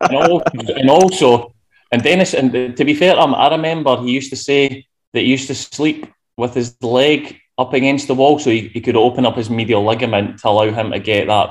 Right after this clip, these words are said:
Speaker 2: sort of trajectory on the ball, which, if you think back to Hampden, it ended up landing on the roof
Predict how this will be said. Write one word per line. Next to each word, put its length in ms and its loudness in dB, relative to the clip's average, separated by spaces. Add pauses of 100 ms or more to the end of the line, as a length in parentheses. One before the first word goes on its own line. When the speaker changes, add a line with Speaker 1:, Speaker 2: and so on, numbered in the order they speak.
(120)
Speaker 2:
sort 280 -4
of 60 -18
trajectory 560 -4
on 100 -2
the 100 -16
ball, 400 2 (140)
which, 400 -4 (380)
if 160 -8
you 160 0
think 160 0
back 180 0
to 100 -2
Hampden, 420 0
it 40 0
ended 300 0
up 240 -4 (180)
landing 340 0
on 140 0
the 80 0
roof 320 -4